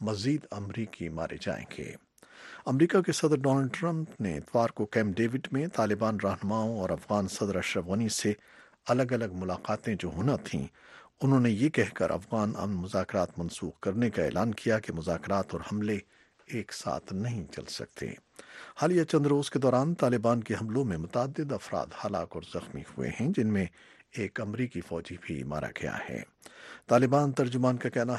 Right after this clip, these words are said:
ہے کہ امن مذاکرات کی منسوخی کے فیصلے سے امریکہ کو مزید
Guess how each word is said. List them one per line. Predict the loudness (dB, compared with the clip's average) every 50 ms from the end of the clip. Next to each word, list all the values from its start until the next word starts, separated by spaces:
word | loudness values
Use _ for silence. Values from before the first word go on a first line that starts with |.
| -2
ہے | -4 -4 -4
کہ | -2 -2
امن | 0 0 0 0
مذاکرات | -2 0 0 0 0 0 0 0 -2 -2 -4 -8
کی | _ -8 -6 -6 -6
منسوخی | -6 -8 -8 -8 -4 -4 -4 0 0 0
کے | 0 0 -2
فیصلے | -2 0 -2 -2 -2 -2 -4 -4
سے | -4 -2 -2 -2 -4 -4 -6 -14 -20 -20 -20 -20 -20 -6 -2
امریکہ | 0 2 2 4 4 4 4
کو | 2 2 0
مزید | 0 0 0 2 2 0 0